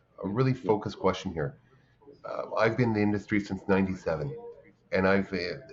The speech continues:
Speaker 1: it's really been a tough go trying to convince people to invest money in engineering. And now we're at a point where we're saying, "Wait a minute, let's also invest money in technology." What do you think is gonna be that difference that's gonna actually push it? Or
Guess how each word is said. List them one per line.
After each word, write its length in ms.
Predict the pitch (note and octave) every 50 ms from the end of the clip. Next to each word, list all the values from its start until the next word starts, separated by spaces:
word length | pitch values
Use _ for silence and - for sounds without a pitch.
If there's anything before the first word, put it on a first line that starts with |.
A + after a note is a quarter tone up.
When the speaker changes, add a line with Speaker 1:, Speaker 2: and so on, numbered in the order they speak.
| - -
Speaker 1:
it's 260 | - G2+ G2 - -
really 280 | G2 A2 A2+ A2+ A2 G#2
been 280 | G2 G2+ G2+ G2+ G2 F#2+
a 220 | F#2 F#2 F#2 F#2 F#2
tough 320 | - - B2 A#2 - - -
go 220 | G#2 G#2 G2 F#2+
trying 360 | F#2 - - G#2 G2+ G2+ G2 G2
to 60 | -
convince 380 | - - G2 F#2 G2+ G2+ G2
people 340 | - - G#2 G2 G2 F#2+ G2 F#2+
to 260 | - F#2+ F#2 F2 E2 - - -
invest 480 | G2+ G2 G2 - G#2 G2+ G2 - -
money 200 | G2+ F#2+ F#2+ F#2
in 100 | F#2 F2
engineering. 640 | F2 F2 F#2 E2+ - F2 E2+ E2+ E2 D#2+ D2+ C#2+ - - - - - - _ _ _ - - - - _ _ - G2
And 240 | G2+ G2 G2 G2
now 480 | G2 G#2 A2+ B2+ B2+ A#2 G#2 E2 D#2 - - - - - _
we're 200 | - G2+ G#2 G2+
at 40 | G2+
a 60 | G2+
point 220 | G2 - - A2 G#2
where 100 | G2 G2
we're 80 | F#2+
saying, 200 | F#2+ - G#2 F#2+
"Wait 140 | G2 G#2+ G#2+
a 60 | G#2
minute, 300 | G2 F#2 F2+ F#2+ F#2+ - - - - - -
let's 180 | G#2 G#2 -
also 240 | A2 G#2+ G#2+ - G#2
invest 260 | G2 G2+ G2+ G2 -
money 160 | G2+ G2 G2
in 80 | F#2+ F#2+
technology." 720 | - G2 F2 F2 F#2+ F2+ F2 F#2 F#2+ F#2+ - E2 D#2 D2 - _ _ _ - - -
What 240 | F#2+ G2 A2+ B2 C3
do 60 | D3+
you 40 | C3+
think 160 | C3 B2 A#2+
is 60 | -
gonna 160 | - A2 G#2
be 100 | F#2+ G#2 G2+
that 240 | G2+ F#2 - -
difference 440 | - G2+ G2 - - F#2+ - - - -
that's 180 | F2 E2+ - -
gonna 160 | - G2 F#2
actually 320 | F2+ F#2 F#2+ - - G2
push 240 | - - G#2 G2 -
it? 100 | - -
Or 300 | E2+ F#2 F#2+ F#2+ F#2+ -